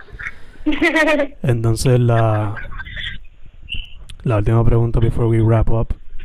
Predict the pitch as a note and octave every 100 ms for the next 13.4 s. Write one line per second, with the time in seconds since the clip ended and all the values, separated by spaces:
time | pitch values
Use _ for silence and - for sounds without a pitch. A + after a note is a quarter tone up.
0 | - - - - - - - A#2 A#2 A#2
1 | B2 C3 C3 B2 B2 A#2+ A#2+ - C#3 E3+
2 | F#3 E3 C3 A#2+ A#2 A2+ A#2 B2+ A#2 B2
3 | A2+ B2 A#2+ A2+ G#2+ - - - - A#2+
4 | A2+ A2+ A2 G#2+ G#2 - - - - -
5 | - - - - - - - A2+ G#2+ A2
6 | A2+ A2 A2 A2 G#2+ B2+ - - B2+ A2+
7 | A#2 A#2 A#2+ A#2+ A#2 A#2 A2+ A2 A2+ B2
8 | - - - A#2+ A#2 A#2+ A#2+ C3 C#3+ C#3
9 | B2 B2 A#2+ B2 - - - - - -
10 | - - - - C3 C3+ C3+ C3+ C3 C3
11 | C#3 B2+ C3 B2 A#2+ C3 C3 A#2 A#2 A2
12 | - - - - - B2 A2+ A2 A2+ A#2
13 | A#2 A#2 A#2